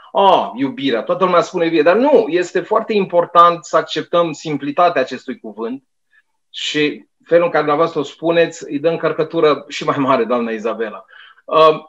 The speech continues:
pe lângă ceea ce ne-a spus până acum, uh, doamna Izabela, um, poezia și partea care ține de suflet, de, de cărți, în perioada asta lumea e clar că s-a întors un pic spre carte,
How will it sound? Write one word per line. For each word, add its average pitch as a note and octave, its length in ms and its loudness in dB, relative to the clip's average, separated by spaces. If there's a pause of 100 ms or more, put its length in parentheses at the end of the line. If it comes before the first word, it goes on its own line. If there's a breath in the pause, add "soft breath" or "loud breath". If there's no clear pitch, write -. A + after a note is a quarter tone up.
(360)
pe E3 100 2
lângă A3+ 640 6
ceea G3 220 4
ce F#3 120 -4
ne-a D#3 120 2
spus E3 260 -6
până D#3 160 -4
acum, C#3 260 -4
uh, A#2+ 560 0
doamna B2+ 260 0
Izabela, B2+ 680 2
um, C#3 360 -2
poezia C3 680 -2
și C3+ 200 -10
partea C#3 360 2
care C3 200 -4
ține C3 220 -6
de B2 120 -8
suflet, A#2 440 -10
de, B2 220 -4
de B2+ 160 -6
cărți, - 540 -2 (280 soft breath)
în C#3+ 140 -8
perioada F3+ 320 4
asta F#3+ 220 0
lumea F#3 580 0
e F3+ 120 -4
clar G3 460 2
că D3 100 -6
s-a C3+ 160 -2
întors B2+ 440 0
un B2+ 100 -6
pic C3+ 180 -6
spre - 220 -6
carte, D3 480 2